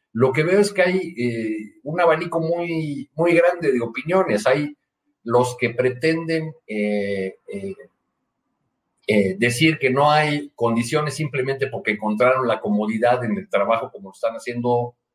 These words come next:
ahora, y otro sector que yo creo que es el que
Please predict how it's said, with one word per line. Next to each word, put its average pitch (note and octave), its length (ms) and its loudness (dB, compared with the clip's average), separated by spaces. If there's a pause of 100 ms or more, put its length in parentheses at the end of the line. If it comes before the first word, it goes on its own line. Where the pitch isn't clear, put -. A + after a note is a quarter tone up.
(160)
ahora, B2+ 560 4 (580)
y E3+ 460 -2 (580)
otro D#3 340 2
sector C#3+ 760 0
que B2 120 -4
yo A#2+ 160 -2
creo B2 200 -6
que A#2+ 60 -6
es A#2 80 -10
el A2 100 -8
que G#2 120 -12